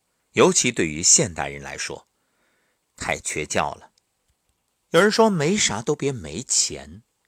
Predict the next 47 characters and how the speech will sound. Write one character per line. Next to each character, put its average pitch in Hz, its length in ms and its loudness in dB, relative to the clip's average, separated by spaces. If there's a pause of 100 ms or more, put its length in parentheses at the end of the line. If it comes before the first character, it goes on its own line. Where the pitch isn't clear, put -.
(220)
要 110 160 2
我 87 160 -4
说 85 320 -6 (360)
没 90 280 -2
啥 78 420 -10 (300)
都 160 100 -8
别 117 200 -6
没 90 160 -8
觉， 139 300 -10 (600)
没 92 360 -2
有 78 420 -6
一 101 120 -10
个 98 140 -6
好 - 340 -4
觉 120 280 -4
啊， - 260 -14 (480)
那 85 140 -8 (120)
真 185 240 -2
的 175 80 -6
是 - 380 -8 (540)
痛 147 260 -4
苦 - 240 -14
万 85 220 -4
分。 101 280 -8 (420)
再 226 260 4
有 82 180 -4
钱， - 440 -8 (420)
这 - 140 -2
苦 - 540 -12
也 80 100 -8
无 76 220 -6
人 85 200 -6
替 - 220 -8
你 76 140 -12
承 76 340 -14
受。 - 300 -12 (1120)
人 139 160 2
的 160 80 2
一 131 120 4
生 131 380 0
三 151 260 0
分 110 200 -4
之 131 120 -6
一 139 120 -6
的 95 100 -4
时 80 240 -6
间 82 300 -4